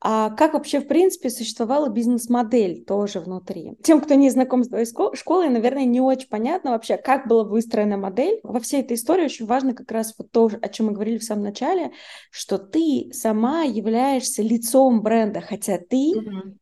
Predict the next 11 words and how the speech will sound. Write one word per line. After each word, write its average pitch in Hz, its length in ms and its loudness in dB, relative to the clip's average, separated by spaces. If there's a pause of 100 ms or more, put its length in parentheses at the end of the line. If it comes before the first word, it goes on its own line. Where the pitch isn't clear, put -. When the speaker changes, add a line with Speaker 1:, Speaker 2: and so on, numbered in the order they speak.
(100)
Speaker 1:
не 220 180 0
являешься 220 600 2
экспертом. - 920 -2
Это 240 240 -4
на 254 140 2
самом 262 400 4
деле 247 320 0
не 277 280 2
снимает 247 680 -2
с - 80 -10
тебя 262 480 2